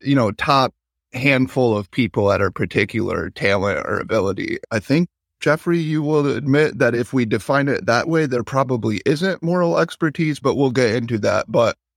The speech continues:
I'm, I'm comfortable putting expertise at, like, the top, say, point five percentile of some objectively measurable talent or skill. And then to Oliver's point that it's relative,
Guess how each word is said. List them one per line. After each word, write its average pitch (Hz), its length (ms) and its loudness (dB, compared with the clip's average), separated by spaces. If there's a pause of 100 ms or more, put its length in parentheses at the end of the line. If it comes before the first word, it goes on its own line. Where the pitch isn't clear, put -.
(340)
I'm, 165 500 2 (560)
I'm 196 180 4
comfortable 165 640 2
putting 135 580 0
expertise 123 800 0
at, 107 180 2
like, 107 280 0
the 107 100 -2
top, 107 420 0
say, 107 260 0
point 120 380 -2
five 107 380 -2
percentile 156 960 -2 (580)
of 123 220 0
some 147 420 0 (420)
objectively 135 760 0
measurable 131 680 0
talent 139 520 -2
or 120 140 -2
skill. 147 540 0 (360)
And 131 140 0
then 127 200 0
to 123 180 0
Oliver's 113 560 0
point 123 400 -4
that 110 140 2
it's 87 200 -6
relative, 131 460 0